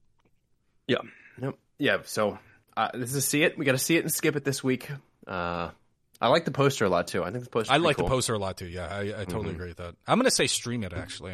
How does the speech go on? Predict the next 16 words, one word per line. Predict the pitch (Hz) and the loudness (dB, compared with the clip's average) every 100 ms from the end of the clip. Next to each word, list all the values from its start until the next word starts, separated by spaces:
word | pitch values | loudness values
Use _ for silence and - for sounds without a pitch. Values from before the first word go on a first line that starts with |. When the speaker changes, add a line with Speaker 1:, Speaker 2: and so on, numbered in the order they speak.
| 90 | -10
Speaker 2:
<laughs> | 98 | -8
I'll, | 104 - - | -8 -8 -4
I'll | 123 | -2
say | 117 143 | 0 0
stream | 120 - - 131 175 | 0 -2 -2 2 4
Speaker 1:
Okay. | 202 | 4
Speaker 2:
it. | - _ _ _ _ _ - | -2 _ _ _ _ _ -4
Speaker 1:
Okay. | - | 2
Speaker 2:
Um, | 220 107 101 101 101 - _ _ _ - 113 101 _ _ _ _ - - - - | 2 2 -6 -8 -10 -14 _ _ _ -16 -16 -16 _ _ _ _ -20 -20 -20 -6
and | 165 185 | 0 2
it | 139 | 4
basically | 202 - 208 190 | 4 4 4 4
just | 139 135 | 2 0
comes | - 131 107 | 0 0 0
down | 117 113 110 | -2 -2 -4
to | - - 107 104 101 104 | -6 -6 -6 -6 -8 -10